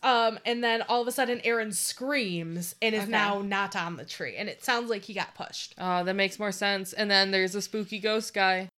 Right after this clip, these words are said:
Speaker 1: Yep. And so it
Speaker 2: It's
Speaker 1: quickly
Speaker 2: the devil.
Speaker 1: goes into the woods.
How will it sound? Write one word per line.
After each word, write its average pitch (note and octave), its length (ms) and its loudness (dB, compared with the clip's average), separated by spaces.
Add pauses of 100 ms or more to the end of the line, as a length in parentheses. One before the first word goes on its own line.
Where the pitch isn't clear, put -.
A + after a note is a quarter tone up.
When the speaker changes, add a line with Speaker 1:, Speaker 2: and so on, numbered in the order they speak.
Speaker 1:
Yep. A3+ 280 0
And A3+ 200 2
so A#3+ 140 2
it G#3+ 140 0
Speaker 2:
It's G#3 60 -4
Speaker 1:
quickly D4+ 360 0
Speaker 2:
the D4+ 40 2
devil. A3 500 8 (340)
Speaker 1:
goes A#3+ 260 6
into A#3 240 -2
the C#4 100 -2
woods. F#3+ 440 0